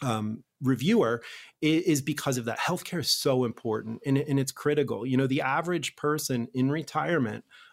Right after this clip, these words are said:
um, that doesn't have a Medicare supplement, that, you know, maybe just went through with Medicare Part A and B and have their prescription drug plan,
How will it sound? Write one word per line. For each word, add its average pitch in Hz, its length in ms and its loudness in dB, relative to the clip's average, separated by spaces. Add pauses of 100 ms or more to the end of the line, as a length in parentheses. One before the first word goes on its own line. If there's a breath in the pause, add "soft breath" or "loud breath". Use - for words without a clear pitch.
(100)
um, 117 340 2
that 120 100 2
doesn't 147 240 2
have 143 140 0
a 139 40 2
Medicare 135 480 0
supplement, 123 720 0
that, 117 260 -2
you 123 100 2
know, 120 80 2
maybe 123 240 2
just 120 320 -2
went 120 220 0
through 120 240 2
with 113 240 0
Medicare 117 500 -2
Part 120 260 -4
A 117 200 -2
and 113 140 -4
B 110 280 -4
and 110 140 -4
have 107 100 -6
their 110 140 -4
prescription - 580 -4
drug 104 300 -2
plan, 113 320 -2